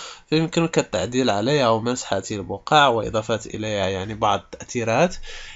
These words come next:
آه، إن صح التعبير مكياجتها يعني عبر موقع سوف نشرحه في هذا الدرس. طبعًا يمكنك الاستغناء عن برنامج Photoshop إذا كنت لا تتقنه نهائيًا أحباب في الله، فكل ما عليكم فعله تسجيل الدخول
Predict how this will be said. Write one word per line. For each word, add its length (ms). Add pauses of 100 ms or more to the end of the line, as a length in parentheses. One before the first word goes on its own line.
(120)
آه، 160
إن 60
صح 260
التعبير 440
مكياجتها 840
يعني 500
عبر 300
موقع 580
سوف 260
نشرحه 420
في 140
هذا 220
الدرس. 420 (320)
طبعًا 260
يمكنك 400
الاستغناء 540
عن 260
برنامج 420
Photoshop 680 (120)
إذا 180
كنت 300
لا 200
تتقنه 600
نهائيًا 580
أحباب 360
في 120
الله، 260
فكل 400
ما 100
عليكم 300
فعله 240
تسجيل 380
الدخول 500